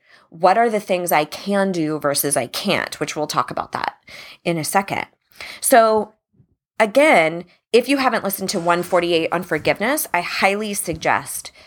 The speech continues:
that you go back and listen to that, because if you let go of blame, you're choosing forgiveness. Like, they, again, they're, they're the opposite. They're the antithesis.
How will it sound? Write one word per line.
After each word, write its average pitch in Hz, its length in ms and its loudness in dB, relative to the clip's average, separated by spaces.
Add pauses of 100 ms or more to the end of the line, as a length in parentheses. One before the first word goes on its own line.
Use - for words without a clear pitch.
(160)
that 170 180 2
you 175 80 -4
go 156 180 4
back 151 240 2
and 160 80 -10
listen 226 300 -4
to 175 120 -8
that, 139 340 0 (300)
because 190 500 0
if 190 180 -4
you 190 160 -6
let 190 380 0
go 294 240 4
of 202 260 -2
blame, 147 680 -4 (800)
you're 180 180 -4
choosing 180 420 0
forgiveness. 127 560 -2
Like, 156 200 -4
they, 180 260 6
again, 147 560 0 (400)
they're, 156 480 2 (560)
they're 160 160 4
the 170 140 2
opposite. - 520 0
They're 147 300 0
the 147 180 -8
antithesis. 156 720 -6